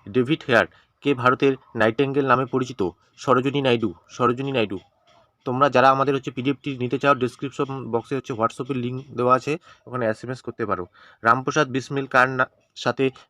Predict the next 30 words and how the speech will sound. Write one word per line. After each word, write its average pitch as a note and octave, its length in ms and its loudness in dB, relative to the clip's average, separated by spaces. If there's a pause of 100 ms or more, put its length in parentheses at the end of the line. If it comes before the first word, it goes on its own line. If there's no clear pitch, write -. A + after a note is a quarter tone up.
যুক্ত B2+ 240 -4
ছিল? A2+ 280 -2 (600)
কাকুরি D3 400 0 (200)
ষড়যন্ত্র B2+ 420 0
মামলার B2 240 2
সাথে C3 200 -4
যুক্ত A#2+ 220 -8
ছিল। G2+ 220 -8
শিবসমুদ্রম C3+ 640 -6
জলপ্রপাত A#2+ 520 0
কোন B2+ 160 -4
নদীর A#2+ 280 -4
তীরে C3 140 -2
অবস্থিত? B2 300 -4
কাবেরী। A2 460 0 (800)
ভারতের B2 340 2
মহানগরের C3 540 -2
জনসংখ্যা A#2 600 0 (160)
সাধারণত B2 400 -4
কত A#2+ 260 -4
হয়ে B2 200 -4
থাকে? G2 260 -6 (300)
দশ A2 280 0
লক্ষের C3 260 0
বেশি। A#2 320 -4 (540)
ভারতের B2 300 0
ম্যানচেস্টার A#2+ 500 -2
কাকে A#2 240 -2
বলা C3 160 -2
হয়? A#2 180 2